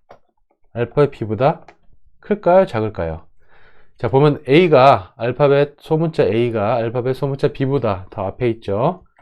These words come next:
그렇기 때문에 A는 B보다 더 작은 게 true가 출력이 됩니다. 그렇죠? 그래서 알파벳 순서대로 나온다는 거 보시면 될 것 같고, 자, 대문자와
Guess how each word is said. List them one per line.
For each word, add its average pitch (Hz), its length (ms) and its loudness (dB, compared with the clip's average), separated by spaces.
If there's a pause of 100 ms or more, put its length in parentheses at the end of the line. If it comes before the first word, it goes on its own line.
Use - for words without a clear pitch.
(120)
그렇기 113 300 -8
때문에 107 500 -6 (320)
A는 113 420 -4 (300)
B보다 101 400 -10
더 143 300 -4
작은 98 380 -10
게 156 280 -4 (120)
true가 196 580 -4
출력이 135 340 -8
됩니다. 87 420 -14 (220)
그렇죠? 123 480 -12 (340)
그래서 113 200 -6
알파벳 123 420 0
순서대로 139 560 -2
나온다는 101 400 -8
거 90 80 -14
보시면 104 220 -12
될 92 160 -14
것 95 140 -10
같고, 110 520 -6 (380)
자, 98 140 -12
대문자와 156 1040 0